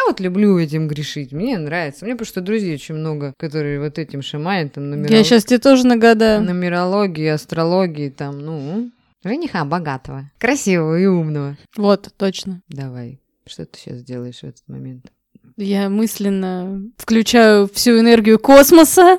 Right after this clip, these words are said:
Speaker 2: и направляю ее в тебя.
Speaker 1: М, свечи пойдем же сегодня на балкон? <laughs> Мы любим поэзотерить. А вон еще и река мне подарила волшебные.
Speaker 2: Ну, работают, слушай.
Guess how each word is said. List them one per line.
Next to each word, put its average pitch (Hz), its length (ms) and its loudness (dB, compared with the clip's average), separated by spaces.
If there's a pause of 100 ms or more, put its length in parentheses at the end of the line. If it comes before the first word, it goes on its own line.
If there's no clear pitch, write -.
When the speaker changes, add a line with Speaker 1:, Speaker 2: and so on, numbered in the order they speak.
(140)
Speaker 2:
и 269 120 0
направляю 254 760 4
ее 269 340 -2
в - 80 -20
тебя. 254 440 -2 (120)
Speaker 1:
М, 143 320 -12
свечи 175 300 -6
пойдем 196 320 -2
же 180 140 -4
сегодня 147 300 -6
на 147 60 -6
балкон? 143 420 -6
<laughs> - 40 -14
Мы 156 140 -10
любим 147 500 -10 (100)
поэзотерить. 139 720 -10 (140)
А - 140 -12
вон 135 120 -12
еще 143 180 -14
и 135 140 -12
река 127 280 -14
мне 185 160 -10
подарила 143 640 -10
волшебные. 131 680 -12
Speaker 2:
Ну, 190 480 -2
работают, 214 600 6
слушай. 226 280 -2